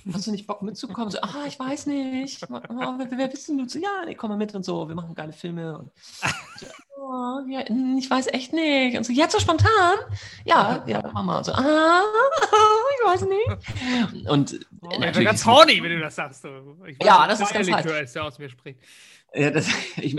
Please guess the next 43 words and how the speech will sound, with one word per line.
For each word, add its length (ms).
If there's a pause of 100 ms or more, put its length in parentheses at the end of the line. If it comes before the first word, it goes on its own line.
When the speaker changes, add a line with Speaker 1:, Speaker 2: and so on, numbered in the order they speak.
(100)
Speaker 1:
oh, 80
du, 140
ich 80
merk's 200
auch 160
schon. 380
Speaker 2:
Ja, 320
Speaker 1:
Ich, 80
Speaker 2:
die 80
Pralinen 520
hier. 220 (560)
Speaker 1:
Ähm, 220
Speaker 2:
Ähm, 380 (280)
und, 260
äh, 100
Speaker 1:
also 160
Speaker 2:
ja. 20
Speaker 1:
da, 240
äh, 400
wahnsinnig 460
witzig. 400
Also 140
ein 220
wahnsinnig 520
witziges 380
Format. 440 (500)
Speaker 2:
War 140
Speaker 1:
Weil, 0
Speaker 2:
das, 280
Speaker 1:
weil 20
Speaker 2:
war, 200
war, 220
war 120
das 200
die 200
Werbung 460
für 220
Sadorado 640
oder 200
waren 200
das 180
Clips 380
aus 560